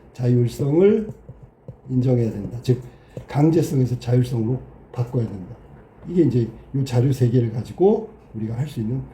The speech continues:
방법이다. 이렇게 생각하면 돼. 자. 자, 예시 답안.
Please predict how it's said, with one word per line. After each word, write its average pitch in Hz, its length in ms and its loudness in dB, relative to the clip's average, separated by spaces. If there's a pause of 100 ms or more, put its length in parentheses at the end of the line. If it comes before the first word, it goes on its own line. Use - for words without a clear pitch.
(160)
방법이다. 101 480 -6
이렇게 113 160 -6
생각하면 107 360 -2
돼. 117 140 -10 (520)
자. 113 120 -12 (2250)
자, 101 460 -10
예시 143 220 0
답안. 139 460 -2